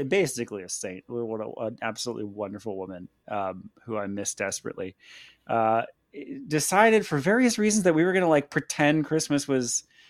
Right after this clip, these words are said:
Christmas Eve and pretend the twenty-third was Chris-, was Christmas Eve. So we were gonna celebrate Christmas on the twenty-fourth, and we were gonna celebrate Christmas Eve on the twenty-third because there was a thing we were gonna do on the twenty-fifth,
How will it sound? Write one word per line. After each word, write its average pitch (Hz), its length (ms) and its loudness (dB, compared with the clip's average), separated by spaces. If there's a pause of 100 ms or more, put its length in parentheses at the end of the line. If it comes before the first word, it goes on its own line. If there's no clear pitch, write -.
(120)
Christmas 135 340 0
Eve 196 200 6
and 156 80 4
pretend 131 480 0 (380)
the - 80 -8
twenty-third 127 440 0
was 117 140 -4
Chris-, - 380 -6 (360)
was 123 200 -8
Christmas 117 400 -6
Eve. 185 280 4
So 120 220 2 (320)
we 151 100 2
were 147 40 4
gonna 147 100 8
celebrate 208 300 4
Christmas 165 220 2
on 139 100 0
the 117 60 -2
twenty-fourth, 151 640 4
and 113 140 -4 (720)
we 123 120 -4
were - 20 0
gonna 131 140 2
celebrate 147 260 2
Christmas 139 300 -4
Eve 127 100 0
on 120 80 0
the 113 60 -4
twenty-third 160 800 4 (320)
because 131 240 -2
there 135 80 0
was 120 120 -2
a 117 60 -4
thing 185 280 -2
we 165 60 2
were 147 80 2
gonna 135 160 2
do 123 160 -2
on 120 80 0
the 110 60 -6
twenty-fifth, 151 720 0